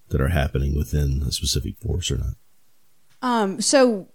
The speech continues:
Speaker 2: one of the other ways to kinda handle that, um, <laughs> more,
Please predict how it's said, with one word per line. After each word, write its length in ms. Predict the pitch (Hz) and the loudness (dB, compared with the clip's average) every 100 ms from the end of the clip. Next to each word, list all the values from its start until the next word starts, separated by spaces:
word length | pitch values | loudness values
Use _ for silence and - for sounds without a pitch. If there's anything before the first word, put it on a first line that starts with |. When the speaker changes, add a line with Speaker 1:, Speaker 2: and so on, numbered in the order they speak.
| - | -6
Speaker 2:
one 260 | 196 269 | 4 6
of 60 | 285 | 6
the 140 | 226 | 6
other 240 | - 226 233 | 6 6 6
ways 360 | 196 208 190 | 8 8 6
to 80 | 185 | 6
kinda 220 | 196 190 | 6 6
handle 340 | 170 202 214 170 | 6 6 6 6
that, 520 | 165 156 - - - 180 | 6 4 2 -2 -4 -2
um, 460 | 175 143 95 196 - - 196 190 | 0 -2 -4 -8 -14 -6 0 0
<laughs> 440 | 185 - 220 - | 2 4 4 4
more, 400 | 202 208 190 180 | 2 4 4 2